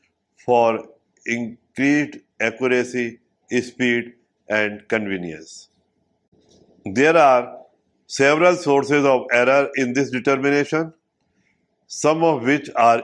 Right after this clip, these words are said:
easily corrected. Adequate heat transfer must be provided by using a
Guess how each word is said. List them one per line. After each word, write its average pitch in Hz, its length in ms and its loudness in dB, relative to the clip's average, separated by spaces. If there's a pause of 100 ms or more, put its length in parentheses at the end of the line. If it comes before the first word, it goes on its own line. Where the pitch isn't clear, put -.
easily 113 480 0
corrected. 98 580 -4 (1160)
Adequate 139 540 -2 (200)
heat 151 280 0
transfer 131 480 0 (500)
must 131 420 -2
be 131 140 0
provided 123 720 0 (640)
by 117 180 2
using 139 560 0
a 110 140 0